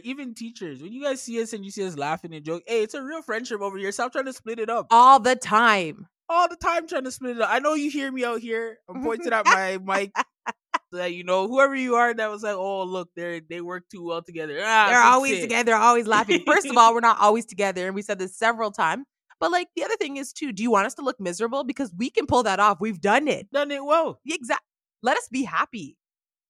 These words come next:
Speaker 2: This is, we're so, yeah. We're friends. We enjoy cracking jokes.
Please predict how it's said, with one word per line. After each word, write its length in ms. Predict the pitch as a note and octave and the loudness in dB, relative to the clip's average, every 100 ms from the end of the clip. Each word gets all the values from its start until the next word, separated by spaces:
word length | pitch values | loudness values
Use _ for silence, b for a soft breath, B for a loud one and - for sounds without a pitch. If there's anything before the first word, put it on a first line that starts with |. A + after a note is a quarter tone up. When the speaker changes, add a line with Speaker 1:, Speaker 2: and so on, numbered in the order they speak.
| _ G#3 | _ -18
Speaker 2:
This 160 | C4+ | -16
is, 200 | C#4 D4+ _ | -18 -20 _
we're 220 | A3 B3+ A#3 | -12 -10 -10
so, 440 | - B3 A#3 A#3 - _ _ - | -6 -4 -2 -4 -8 _ _ -12
yeah. 180 | D#3+ - - _ _ | -12 -12 -16 _ _
We're 180 | G#3 D4 | -4 -2
friends. 560 | - B3 A#3 A#3 A#3 G#3+ | 4 4 6 2 -4 -8
We 400 | F#3 G#3+ G#3+ G3+ | -8 -8 -8 -8
enjoy 260 | G#3 G#3+ A3 | -8 -8 -6
cracking 500 | C#4 G3+ A#3 A3 G#3+ | -2 -4 -4 -16 -14
jokes. 300 | F3+ F#3+ | -12 -12